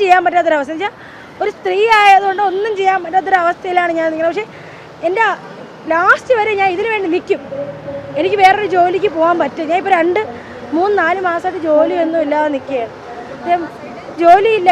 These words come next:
ഇത് പൂട്ടിയിട്ടിരിക്കുകയാണ്, ജോലിക്ക് വേറെ ജോലിയില്ല. ഇതിനു വേണ്ടി ഒരു ഒന്നൊന്നര ലക്ഷം രൂപ അല്ലാതെ മുടക്കിയാണ് റിനോവേറ്റ് ചെയ്തതും സാധനങ്ങൾ വാങ്ങിച്ചത്. അതെല്ലാം വീട്ടിൻ്റെ ബാക്കിൽ ഒരു ഷീറ്റിട്ട്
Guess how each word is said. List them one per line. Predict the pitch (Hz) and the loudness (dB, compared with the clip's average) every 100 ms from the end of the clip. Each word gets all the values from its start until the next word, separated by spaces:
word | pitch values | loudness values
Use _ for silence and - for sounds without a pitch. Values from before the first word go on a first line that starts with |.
| 349 | 4
ഇത് | 403 | 2
പൂട്ടിയിട്ടിരിക്കുകയാണ്, | 392 392 427 359 370 349 349 330 392 | 0 2 0 2 0 0 0 0 2
ജോലിക്ക് | 370 381 427 427 | 4 4 4 0
വേറെ | 381 370 | 2 4
ജോലിയില്ല. | 339 359 359 285 294 349 - 240 - - - - - - - - - 302 | 2 4 0 0 -2 -4 -10 -14 -16 -18 -18 -18 -18 -18 -16 -14 -8 -4
ഇതിനു | 392 392 | 0 2
വേണ്ടി | 359 359 370 | 2 2 0
ഒരു | 359 | 0
ഒന്നൊന്നര | 330 349 359 349 | 0 0 0 0
ലക്ഷം | 349 359 | -2 -4
രൂപ | 339 349 | -4 -2
അല്ലാതെ | 302 330 349 349 | -2 -2 -2 0
മുടക്കിയാണ് | 320 302 269 330 320 302 | 0 -2 -2 -2 -2 -4
റിനോവേറ്റ് | 320 330 330 330 | -2 0 -2 0
ചെയ്തതും | 311 302 311 294 | 0 2 0 -2
സാധനങ്ങൾ | 285 294 302 311 302 294 | -2 0 0 0 0 0
വാങ്ങിച്ചത്. | 277 285 - - - - - 302 | -2 -6 -8 -16 -18 -18 -4 2
അതെല്ലാം | 370 359 370 330 | 4 4 0 0
വീട്ടിൻ്റെ | 330 339 349 | -4 -2 0
ബാക്കിൽ | 320 311 - 311 349 - - - 311 | 0 0 -2 0 0 -2 -12 -6 -2
ഒരു | 381 - | -2 -2
ഷീറ്റിട്ട് | 302 339 370 | -6 -6 -4